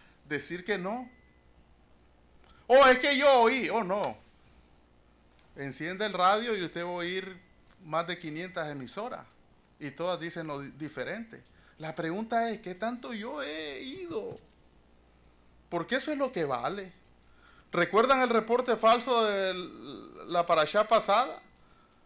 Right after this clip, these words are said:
Por reporte falso, toda la comunidad sufrió treinta y ocho años más en el desierto. Pero el día que usted me diga, "¿Sabe qué? Sentémonos, platiquemos,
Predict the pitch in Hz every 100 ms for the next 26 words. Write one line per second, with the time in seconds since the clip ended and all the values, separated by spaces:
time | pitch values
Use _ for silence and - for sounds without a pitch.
0 | - - _ _ _ _ _ _ _ _
1 | 185 190 175 196 240 254 226 226 262 247
2 | 247 247 277 277 233 226 214 202 196 247
3 | 269 - 202 - 247 294 262 208 196 185
4 | 190 240 240 233 247 226 190 233 254 202
5 | 185 165 151 - 139 135 - 247 - _
6 | _ _ _ _ _ _ _ _ _ _
7 | _ _ _ _ _ _ _ _ _ _
8 | _ _ _ _ _ _ _ _ _ _
9 | _ _ _ _ _ _ - 190 196 175
10 | 185 240 240 220 226 226 233 214 160 185
11 | 202 214 214 226 220 156 - 185 214 214
12 | 196 170 156 143 131 190 208 214